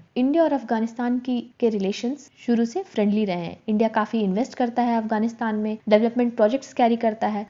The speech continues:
लेकिन वहाँ के डोमेस्टिक पॉलिटिक्स में वो ज्यादा इन्वॉल्व नहीं रहता है। लेकिन इसका एक स्ट्रॉन्ग ओपिनियन रहा है towards the peace process जो अफगानिस्तान में पीस टॉक्स चल रहे हैं। इसमें इंडिया का मानना है कि ये प्रोसेस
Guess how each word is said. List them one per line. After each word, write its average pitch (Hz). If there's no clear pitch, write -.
लेकिन 262
वहाँ 240
के 302
डोमेस्टिक 247
पॉलिटिक्स 226
में 254
वो 233
ज्यादा 196
इन्वॉल्व 202
नहीं 202
रहता 160
है। 147
लेकिन 226
इसका 254
एक 311
स्ट्रॉन्ग 285
ओपिनियन 226
रहा 180
है 226
towards 214
the 311
peace 285
process 226
जो 220
अफगानिस्तान 202
में 247
पीस 202
टॉक्स 185
चल 180
रहे 160
हैं। 160
इसमें 254
इंडिया 277
का 269
मानना 208
है 247
कि 262
ये 277
प्रोसेस 262